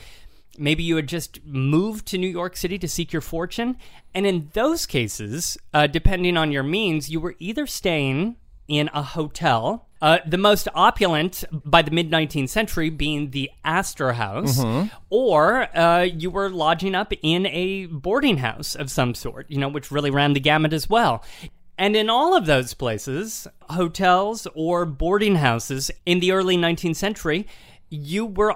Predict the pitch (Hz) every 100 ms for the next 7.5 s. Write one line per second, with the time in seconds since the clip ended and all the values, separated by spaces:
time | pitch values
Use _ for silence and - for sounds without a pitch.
0 | 151 165 185 202 180 170 165 208 196 -
1 | 113 107 117 131 160 143 165 170 190 180
2 | 175 - 156 135 135 165 156 165 208 233
3 | 269 247 247 294 214 214 156 143 151 151
4 | 175 202 180 180 175 175 180 160 160 160
5 | 123 139 - 165 160 165 170 220 285 -
6 | - 254 247 226 214 208 196 196 - -
7 | 127 185 175 170 156